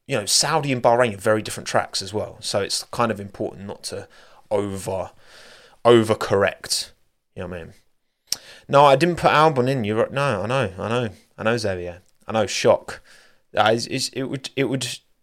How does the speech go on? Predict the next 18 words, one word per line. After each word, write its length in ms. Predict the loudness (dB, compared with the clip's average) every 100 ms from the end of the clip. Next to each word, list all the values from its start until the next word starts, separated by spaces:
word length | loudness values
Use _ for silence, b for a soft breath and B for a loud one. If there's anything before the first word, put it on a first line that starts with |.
| _ -2
it 100 | -2
would 200 | -2 -4
jinx 320 | -4 -2 4
Alex, 400 | 6 6 2 -6
I'm 100 | -6
sure. 400 | 0 0 0 -4 -14
Okay, 400 | -4 -2 -2 -6 -8
I, 240 | -6 -2 -4
I'm, 80 | -2
I'm 140 | 0
very 220 | 4 4
guilty 340 | 4 0 -2 -6
of 100 | -12
that. 240 | -16 -16 _ _ B B B B B B B B B B 4
I'm 240 | 4 4
kind 320 | 4 6 6
of, 160 | 4 8
uh, 500 | 8 8 4 -2